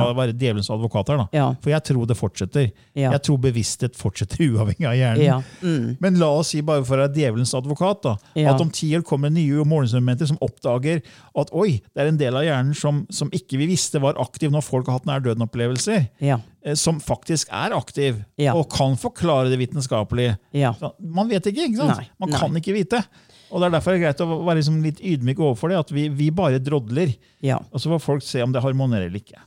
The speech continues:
Speaker 1: Ja.
Speaker 2: Ja, ok, Marita, håper det var ålreit svar til deg der. Og så har vi Susanne som spør, eh, når man dør og et avtrykk av ego blir igjen i astralplanet, blir man sjeleløs da, siden sjelen går i gryta?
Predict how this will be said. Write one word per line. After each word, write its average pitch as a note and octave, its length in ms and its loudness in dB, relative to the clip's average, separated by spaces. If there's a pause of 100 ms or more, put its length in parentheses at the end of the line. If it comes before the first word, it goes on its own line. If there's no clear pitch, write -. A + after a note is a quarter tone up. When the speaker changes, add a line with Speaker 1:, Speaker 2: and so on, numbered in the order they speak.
(140)
Speaker 1:
Ja. C#3+ 200 0 (800)
Speaker 2:
Ja, A2+ 160 -4 (220)
ok, G3+ 360 2
Marita, G#3 440 2
håper F#3+ 180 0
det G3 140 2
var F#3+ 160 2 (260)
ålreit F3 320 -2
svar D#3+ 220 -4
til E3+ 100 -4
deg E3 140 0
der. F#3 180 0
Og F3+ 80 -2
så F3 160 -6
har C#3+ 200 -2
vi D3 80 -4
Susanne C3 680 -4
som C#3 320 -4
spør, A#2 380 -4 (400)
eh, G#2 40 -4
når B2+ 400 -4
man C#3+ 300 -4
dør B2 320 -2
og C3 180 -2
et C3+ 140 -6
avtrykk C#3 480 -4
av - 120 -4
ego A2 360 -4
blir C#3 360 -2
igjen G#2 240 -2
i C3 60 -2
astralplanet, B2 960 0 (560)
blir B2+ 200 0
man C3 180 0
sjeleløs B2+ 920 -2
da, C3+ 360 0
siden C3 400 -4
sjelen A#2+ 440 -2
går A#2+ 260 -2
i C#3 60 -4
gryta? F3 400 0